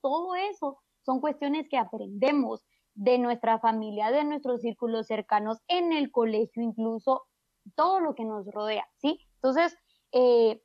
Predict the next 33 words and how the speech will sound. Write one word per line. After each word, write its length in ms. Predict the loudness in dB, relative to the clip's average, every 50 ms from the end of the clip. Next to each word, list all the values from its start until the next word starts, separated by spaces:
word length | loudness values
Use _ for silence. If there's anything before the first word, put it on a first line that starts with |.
| _
una 180 | -2 0 0 2
peda-, 240 | 2 2 2 2 0 0
una 200 | -2 -2 -2 0
pedagoga 600 | 2 2 4 4 2 2 0 0 0 0 -2 -4
en 100 | -4 -6
una 160 | -6 -6 -6
entrevista 640 | -6 -6 -6 -4 -4 -4 -4 -4 -4 -2 -2 -2 0
es 180 | -2 -4 -8 -8 _
quien 160 | -8 -6 -6
decía 400 | -6 -8 -8 -8 -6 -2 -2 0 0 -2
esto, 220 | -4 -4 -4 -6
al 140 | -4 -4 -6
final 320 | -8 -6 -4 -4 -4 -2 -2
todas 320 | 0 0 0 0 -2 -4
estas 280 | -8 -6 -4 -4 -4 -4
actitudes 480 | -4 -6 _ -6 -4 0 0 0 2 2
de 80 | 0 -2
rechazo, 480 | -4 -4 -2 _ 0 0 0 0 -4
todas 180 | -4 -4 -4 -4
estas 300 | -6 -6 -6 -6 -6 -6
actitudes 560 | -6 -6 -8 -8 -6 -2 0 2 2 2 2
de 60 | 0 0
discriminación 760 | 0 -2 -4 -6 -4 -4 -4 -4 -6 -2 0 2 2 2 0
y 120 | 0 -2
racistas 600 | -2 -2 -6 -4 -4 -4 -4 -2 0 0 -2 -2 -4 _ _ _ _
son, 480 | _ -4 0 2 4 4 4 2 0 -4 _ _ _ _ _ 0
eh, 360 | 4 4 6 6 4 2 -2 _
consecuencia 800 | -2 0 0 -2 -2 -6 -8 -8 -6 -6 -6 -6 -4 0 0 0
de 140 | 0 0 -2
la 180 | -2 -2 -4 -4 _
ignorancia. 1080 | -4 -2 -2 0 0 0 0 0 0 0 0 0 2 2 0 0 -2 -4 -8 -8 -8 -10 _ _ _
¿Por 240 | -10 -10 -10 -12 -10 _
qué? 360 | 0 0 0 0 -2 -6 -12